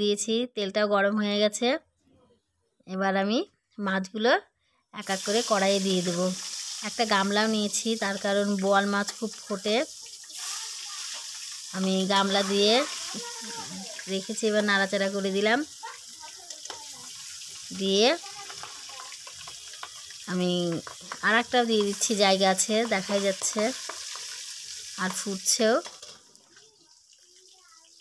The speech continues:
এবার আমি দুই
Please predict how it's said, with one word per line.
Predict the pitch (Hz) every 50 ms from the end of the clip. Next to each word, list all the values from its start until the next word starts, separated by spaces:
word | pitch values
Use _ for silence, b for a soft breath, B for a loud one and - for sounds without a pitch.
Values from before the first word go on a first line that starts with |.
| - - _ _ - - - - - - - - - - 214
এবার | 214 202 196 196 190 190 190
আমি | 190 190 190 190 190 190 190 190 190 185 - - - - - - - - - - - - - 196 202
দুই | 208 202 202